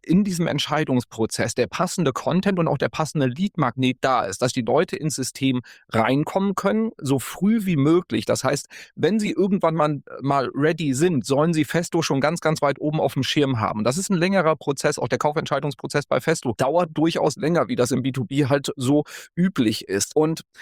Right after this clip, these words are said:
die Idee ist halt eben in jeder Stufe ein Lead-Magnet, danach findet dann ein Le-, Nurturing statt und die Leute werden zum nächsthöheren Lead-Magneten in Richtung Kaufentscheidung dann weiter genurtured. Doverweise halten die Leute sich nicht immer an diesen Prozess und springen dann in ihrer Customer Journey wild hin und her, aber dafür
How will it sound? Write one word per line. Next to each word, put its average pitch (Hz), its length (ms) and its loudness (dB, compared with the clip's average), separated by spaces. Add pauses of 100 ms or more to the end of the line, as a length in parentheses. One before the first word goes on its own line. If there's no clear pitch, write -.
(120)
die 151 140 0
Idee 156 220 2
ist 196 180 0
halt 175 140 0
eben 160 180 2
in 151 240 -4
jeder 156 220 4
Stufe 160 260 -2
ein 120 120 0
Lead-Magnet, 196 640 0
danach 135 320 0
findet 147 240 0
dann 120 140 2
ein 123 160 2
Le-, 113 260 2
Nurturing 170 480 2
statt 175 320 -2
und 156 140 -2
die 139 40 0
Leute 131 360 2
werden 147 260 4
zum 143 440 0
nächsthöheren 160 920 0
Lead-Magneten 147 880 2
in 139 60 4
Richtung 127 320 0
Kaufentscheidung 131 800 0
dann 113 200 2
weiter 127 300 2
genurtured. 156 640 0
Doverweise 156 600 2
halten 165 180 2
die 156 80 2
Leute 120 260 0
sich 131 140 2
nicht 131 140 0
immer 127 140 2
an 123 60 0
diesen 127 200 -2
Prozess 156 400 -2
und 135 100 -2
springen 175 300 -2
dann 131 100 2
in 131 140 -4
ihrer 135 180 2
Customer 143 380 0
Journey 139 360 2
wild 160 200 2
hin 180 180 0
und 143 160 0
her, 165 360 2
aber 139 180 0
dafür 143 160 4